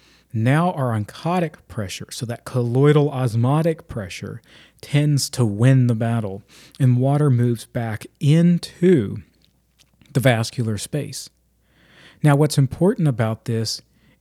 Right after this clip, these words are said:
is we can give colloids to help regulate that colloidal osmotic pressure. But we can also provide rehydration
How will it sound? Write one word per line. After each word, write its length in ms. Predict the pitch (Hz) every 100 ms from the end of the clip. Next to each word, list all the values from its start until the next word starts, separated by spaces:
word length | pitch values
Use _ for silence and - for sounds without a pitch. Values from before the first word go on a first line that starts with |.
| -
is 160 | 127
we 260 | 113 143 196
can 180 | - 151
give 460 | 123 123 110 _
colloids 800 | - 226 233 107 101 123 - - _ _ _ -
to 140 | -
help 520 | 123 - 160 170 170 - - - -
regulate 680 | 110 131 165 156 120 113
that 180 | - 135
colloidal 520 | - 151 131 123 127
osmotic 640 | 135 131 120 110 104 107 - _ _
pressure. 420 | 160 147 - - _ _ _ _ _ _ _ _ _ _ _ _ _ -
But 180 | 147 139
we 180 | 143
can 280 | 143 131 113 - -
also 680 | 160 226 277 - 110 110 139 _ _ _ _ _
provide 380 | - 127 127 123
rehydration 1000 | 110 160 147 139 123 123 120 - 117 113